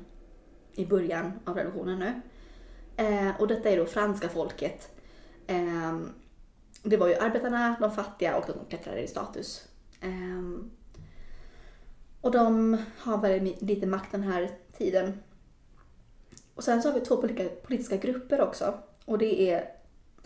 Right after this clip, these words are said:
Alltså jag tänker bara på The Jacobites. Jag, jag kan det bara på engelska, men de kallas på svenska jakobiner.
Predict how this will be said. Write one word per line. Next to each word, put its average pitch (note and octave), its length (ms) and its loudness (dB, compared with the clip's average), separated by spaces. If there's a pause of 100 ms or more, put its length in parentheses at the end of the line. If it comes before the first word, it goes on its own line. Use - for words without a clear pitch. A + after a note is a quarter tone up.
(240)
Alltså B3+ 200 0
jag D4 260 4
tänker B3 280 0
bara F#3 340 2
på - 280 -2
The - 140 -2
Jacobites. - 920 -6
Jag, G3+ 180 0 (140)
jag A3 200 -4
kan F3 260 -2
det E3+ 80 0
bara D#3+ 280 -2
på - 240 -6
engelska, E3+ 600 -2
men G3 180 0
de G3 180 2
kallas F3 260 -2
på G3 60 -8
svenska G#3 540 -2 (840)
jakobiner. G3 1000 -2